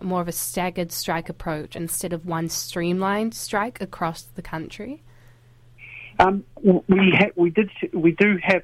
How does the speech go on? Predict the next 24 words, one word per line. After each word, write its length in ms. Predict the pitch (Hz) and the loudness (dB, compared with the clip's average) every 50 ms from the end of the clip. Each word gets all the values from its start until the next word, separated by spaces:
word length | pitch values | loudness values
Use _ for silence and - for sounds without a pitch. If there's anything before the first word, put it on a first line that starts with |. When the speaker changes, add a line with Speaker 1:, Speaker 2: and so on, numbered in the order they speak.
| - - | -2 -6
Speaker 2:
some. 240 | 190 170 165 165 - - | -6 -4 -4 -6 -4 0
Well, 240 | 165 160 127 101 - - | 2 2 2 2 -2 -2
first 240 | - 196 208 196 - | 0 2 2 2 0
of 100 | 170 - | -2 -2
all, 180 | 143 139 131 127 - - - - - - _ _ - | 0 0 0 0 -4 -10 -20 -20 -20 -20 _ _ 2
we're, 240 | 143 147 160 165 - - | 4 4 4 4 2 0
each 220 | 175 190 185 - - - | -2 -2 0 0 0 2
university 560 | 156 151 151 147 127 143 143 135 - - 127 113 | 4 4 4 4 4 2 2 2 0 -4 -6 -2
is 80 | - | 0
negotiating 600 | 120 113 135 131 123 117 - - 120 117 123 110 110 | 2 4 4 4 4 4 4 4 4 6 4 4 2
with 160 | 120 113 113 | 2 2 2
its 120 | 110 - | 2 4
own 460 | - 117 120 117 117 113 110 107 110 - - - - | 4 4 4 4 2 2 0 -2 -4 -8 -16 -16 -12
employer, 560 | 113 104 110 - - 117 104 98 92 87 - - - - | -10 -10 -4 0 2 2 4 4 2 0 0 -2 -2 0
so 180 | 110 104 104 - - - - - - _ | 2 2 2 0 -2 -8 -18 -20 -8 _
we're, 160 | - 117 117 - - | 2 4 4 4 4
we're 160 | 120 120 120 | 4 4 4
not. 280 | 117 127 131 - - - - - - _ _ _ - - _ _ | 4 4 2 2 0 -4 -12 -20 -20 _ _ _ -20 -20 _ _
It's 180 | 127 123 - - | -10 -6 -4 -4
a 80 | 160 - - - | -4 0 2 2
set 140 | 156 - - | 4 4 2
of 100 | 147 127 - - | 0 0 0 0
eight, 220 | 135 131 123 - - - - | 0 0 0 -2 -8 -10 -6
um, 580 | - 113 117 - - 120 113 107 110 113 107 - | -4 -4 0 2 2 2 4 2 2 0 -2 -4